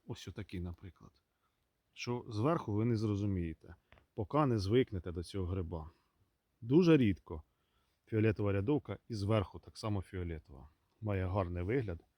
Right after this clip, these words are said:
Якщо я зараз зроблю цвітокорекцію, то ви зразу все побачите, якою вона може бути.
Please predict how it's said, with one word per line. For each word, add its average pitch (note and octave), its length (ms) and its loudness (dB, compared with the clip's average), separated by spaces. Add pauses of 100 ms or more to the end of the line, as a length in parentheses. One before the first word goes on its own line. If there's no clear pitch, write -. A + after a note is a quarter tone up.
(500)
Якщо G#2+ 260 -4
я A2 80 4
зараз G#2+ 240 2
зроблю G#2 280 0
цвітокорекцію, A#2 840 -4
то G#2 100 -10
ви A#2+ 80 -2
зразу G#2 280 -2
все F2+ 160 -12
побачите, D#2+ 600 -12 (540)
якою A2+ 380 -2
вона G2 180 -2
може F#2+ 260 -2
бути. D#2+ 340 -14